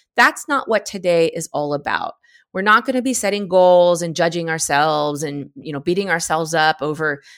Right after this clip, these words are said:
meeting them or not meeting them. And there's a whole bunch of studies that talk about how goal setting doesn't work for everybody. So we're not gonna do that.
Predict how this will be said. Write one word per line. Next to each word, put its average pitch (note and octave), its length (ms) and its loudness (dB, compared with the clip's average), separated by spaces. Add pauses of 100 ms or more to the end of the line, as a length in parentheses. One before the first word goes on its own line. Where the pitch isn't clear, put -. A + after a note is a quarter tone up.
meeting F3 300 -2
them D#3+ 320 -2
or B2 80 -6
not D#3+ 260 0
meeting D#3+ 300 -6
them. D#3 240 -4
And D#3 100 -8
there's D#3+ 120 -8
a - 20 -6
whole - 340 -4
bunch D4 280 -6
of F#3+ 80 -10
studies E3+ 460 -2
that E3 100 -8
talk - 240 -10
about E3 240 -6
how D3+ 240 -2 (440)
goal G3+ 220 2
setting F3+ 640 -2
doesn't G3 400 -6
work F3 240 2
for - 180 -4
everybody. G#2 680 -4
So - 160 -6
we're A3+ 80 -4
not B3 160 0
gonna F4 160 -6
do F#3+ 160 -4
that. - 180 -6